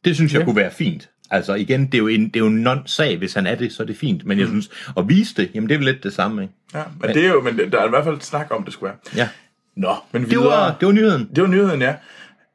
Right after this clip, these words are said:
Speaker 3: Lad os kaste os over nogle trailer.
Speaker 1: Forresten, så har jeg lige opdaget, vi har haft ugens nyhed, det havde vi jo glemt sidste uge, det var også Star Trek.
Speaker 3: Hvad er det?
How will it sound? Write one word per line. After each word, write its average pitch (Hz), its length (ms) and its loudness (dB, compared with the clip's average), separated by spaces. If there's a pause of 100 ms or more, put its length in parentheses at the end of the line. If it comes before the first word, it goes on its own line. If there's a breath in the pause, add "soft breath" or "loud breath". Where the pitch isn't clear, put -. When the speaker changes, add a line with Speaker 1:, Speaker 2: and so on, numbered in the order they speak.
(220)
Speaker 3:
Lad 131 200 2
os 123 160 0
kaste 135 260 -4
os 131 100 -4
over 156 160 0
nogle 123 160 -4
trailer. 143 340 0
Speaker 1:
Forresten, 95 440 -2
så - 80 -4
har 87 80 -2
jeg 85 100 0
lige 90 140 4
opdaget, 82 360 -2 (540 soft breath)
vi 101 100 -16
har 92 60 0
haft - 300 -6 (500)
ugens 110 280 2
nyhed, 104 320 2 (120)
det 90 220 -2
havde 90 100 0
vi 82 60 0
jo 78 100 -2
glemt 98 200 2 (200)
sidste - 580 -2
uge, 95 200 0
det 107 120 2
var 90 60 4
også - 340 -4
Star 85 220 -8
Trek. - 200 -16 (680)
Speaker 3:
Hvad 101 100 -8
er 90 40 -6
det? 101 180 -12